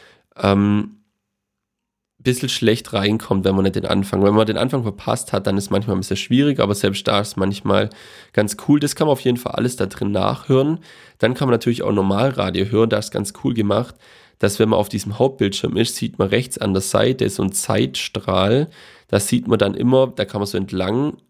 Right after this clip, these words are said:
ähm, wischen, da sieht man dann immer, welche Lieder kommen. Die Lieder haben auch immer schön Cover, so muss es sein. Dann kann man auch einfach zurückspulen,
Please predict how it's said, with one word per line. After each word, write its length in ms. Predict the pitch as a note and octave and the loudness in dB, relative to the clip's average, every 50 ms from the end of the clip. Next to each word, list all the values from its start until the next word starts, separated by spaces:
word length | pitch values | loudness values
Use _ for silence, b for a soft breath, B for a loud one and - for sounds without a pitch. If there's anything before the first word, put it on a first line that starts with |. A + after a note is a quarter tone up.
| _ _ _ _ _ _ _ - | _ _ _ _ _ _ _ -2
ähm, 560 | G2+ G2+ G2+ G2+ G#2 G#2 G#2 G#2 G#2+ G#2 G#2 - - | 0 2 2 2 2 2 2 2 0 0 -2 -4 -8
wischen, 380 | A2 - A#2 A#2 - - D#3 C#3+ | -4 -2 0 0 0 0 2 2
da 100 | B2 G#2+ | 2 0
sieht 200 | - - - - | 0 -2 -4 0
man 60 | A2 | 2
dann 120 | G#2 G2+ C3 | 0 2 2
immer, 180 | A2+ A2+ G#2 | 2 2 2
welche 220 | G2+ G2+ G2 - G2+ | 2 0 -2 -2 -4
Lieder 300 | G2 G2+ G#2+ B2 C#3 C3+ | -2 -2 0 0 0 -2
kommen. 400 | - - - C#3 C#3+ D#3+ E3+ D3+ | -2 0 0 0 0 2 0 -2
Die 80 | A#2 | 0
Lieder 240 | G2 G2 G2 G#2 G#2 | 0 0 0 0 0
haben 100 | F#2 G2 | 0 2
auch 140 | F#2 F2 - | 2 2 2
immer 160 | F#2 F#2 F#2+ | 2 0 -2
schön 320 | - - - F#2 F2+ F#2+ | -2 -2 -2 -2 -2 -2
Cover, 340 | G2 - - - C#3+ D3 D3 | -4 -2 -2 0 2 0 0
so 140 | - - G#2 | 0 -2 -2
muss 180 | G2+ G2+ G2 - | -4 -2 -4 -6
es 140 | G2+ - | -8 -2
sein. 260 | - A2 A2 B2 C3 B2+ B B B B B B B | 0 0 2 2 0 -2 B B B B B B B
Dann 160 | - G#2+ A2+ | 0 0 0
kann 160 | - - C3+ C3 | 0 0 2 2
man 100 | B2+ - | 2 2
auch 180 | - A2+ G2 | 2 0 2
einfach 220 | - A2+ A#2 A2+ G#2+ | 2 0 0 -2 -4
zurückspulen, 960 | - - B2 B2 D3 D#3+ - - - - - A2+ A#2 B2+ D3 E3+ F#3+ G3 | -6 -10 -4 -4 -4 -4 -4 -10 -10 -4 0 2 4 6 4 4 2 0